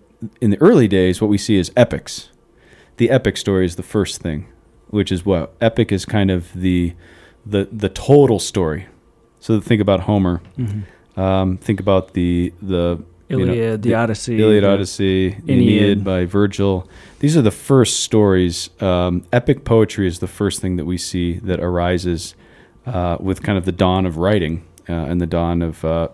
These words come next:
Speaker 1: of really kind of the golden age of humanity.
Speaker 2: I think what's interesting about those specific epics is they're also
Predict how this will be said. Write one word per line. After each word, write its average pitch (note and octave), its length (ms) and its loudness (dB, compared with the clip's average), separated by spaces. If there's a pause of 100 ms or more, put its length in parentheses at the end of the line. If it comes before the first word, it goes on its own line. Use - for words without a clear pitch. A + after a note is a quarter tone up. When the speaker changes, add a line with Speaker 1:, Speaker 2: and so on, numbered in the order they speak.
Speaker 1:
of E2+ 220 -6
really F2 180 0
kind F#2 180 -6
of D#2 80 -8
the E2 80 -6
golden F#2 300 0
age E2+ 180 -2
of D#2 100 -10
humanity. F2 640 -2
Speaker 2:
I B2 80 -4
think F3 200 -6
what's D3 160 -2
interesting B2 400 0
about G2 320 -6
those G#2+ 260 -2
specific - 600 -10
epics G#2 680 -10
is G#2+ 220 -4
they're A2 180 -2
also G#2+ 580 -2